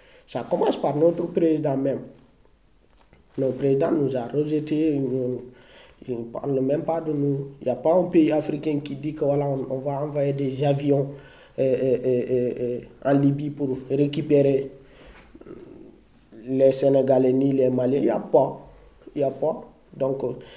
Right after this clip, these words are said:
dans les prisons libyennes, c'est, c'est rempli des immigrés. Donc, personne n'en parle. Personne n'en parle. Voilà, c'est une seule fois qu'une chaîne américaine qui a divisé,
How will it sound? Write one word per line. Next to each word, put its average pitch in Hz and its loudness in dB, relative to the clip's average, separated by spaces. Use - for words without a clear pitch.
dans 127 0
les 123 4
prisons 131 2
libyennes, 139 0
c'est, 123 -6
c'est 120 -4
rempli 156 -4
des 147 -4
immigrés. 135 -2
Donc, 123 -4
personne 143 -2
n'en 139 -2
parle. 135 -2
Personne 127 -6
n'en 123 -6
parle. 123 -8
Voilà, 117 -2
c'est 120 -2
une 131 4
seule 139 2
fois 143 0
qu'une 127 2
chaîne 127 0
américaine 135 2
qui 135 -2
a 123 2
divisé, 131 -2